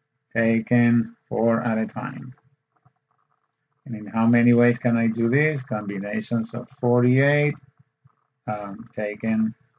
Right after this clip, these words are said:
one at a time. And what I have to do is multiply these two numbers.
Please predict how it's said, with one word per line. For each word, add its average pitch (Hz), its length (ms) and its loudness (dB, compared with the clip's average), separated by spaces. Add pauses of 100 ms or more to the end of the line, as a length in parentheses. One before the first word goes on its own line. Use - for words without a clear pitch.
(320)
one 107 340 -2
at 107 140 0
a 104 60 -4
time. 110 360 -6
And 113 140 -8
what 104 180 2
I 107 80 -4
have 117 280 0
to 123 80 -2
do 139 240 0
is 120 120 0
multiply 113 760 0
these 107 300 -4
two - 180 -8
numbers. 135 480 -2